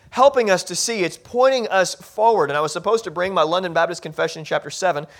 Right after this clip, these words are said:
and I left it by my bed. Do you have it with you? Okay, as Andy gets that, just one second, I'm gonna read chapter seven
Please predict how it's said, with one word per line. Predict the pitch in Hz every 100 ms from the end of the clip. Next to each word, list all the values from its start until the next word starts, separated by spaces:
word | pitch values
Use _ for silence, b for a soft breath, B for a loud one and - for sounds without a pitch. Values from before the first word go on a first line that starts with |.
| B
and | 139
I |
left | 147 175
it | -
by | 156 156
my | 139
bed. | 156 170 151 - -
Do | 147
you |
have | 165
it | 160
with | 175
you? | 214 240 - _ _ _ _
Okay, | - 160
as | 160 156
Andy | 196 196 175 -
gets | 156 190 -
that, | 156 165
just | 156 165
one | 165
second, | 165 175 156 143
I'm |
gonna | 151 139
read | 160 151
chapter | 170 156 139
seven | - 180 147